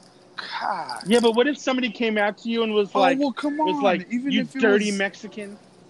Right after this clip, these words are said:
Speaker 1: But dirty in front of anything's gonna be bad. Oh, come on.
Speaker 2: But, uh, nah,
Speaker 1: The
Speaker 2: not
Speaker 1: word
Speaker 2: at all.
Speaker 1: dirty,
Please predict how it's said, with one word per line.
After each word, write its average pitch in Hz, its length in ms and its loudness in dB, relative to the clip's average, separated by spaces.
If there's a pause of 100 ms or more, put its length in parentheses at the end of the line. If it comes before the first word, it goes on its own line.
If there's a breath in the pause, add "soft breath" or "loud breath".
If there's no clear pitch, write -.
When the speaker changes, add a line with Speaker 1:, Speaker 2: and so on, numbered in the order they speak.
(120)
Speaker 1:
But 226 260 2
dirty 285 380 4
in 233 140 2
front 254 240 2
of 202 100 -2
anything's 220 540 0
gonna 151 180 -4
be 147 160 0
bad. 117 460 -2 (1700)
Oh, 208 80 -4
come 269 360 0
on. 196 480 0 (220)
Speaker 2:
But, 208 160 4
uh, 196 320 -10 (240)
nah, 190 300 4
Speaker 1:
The 202 40 6
Speaker 2:
not 190 160 6
Speaker 1:
word 185 60 6
Speaker 2:
at 175 60 4
all. 156 80 4
Speaker 1:
dirty, 208 420 -2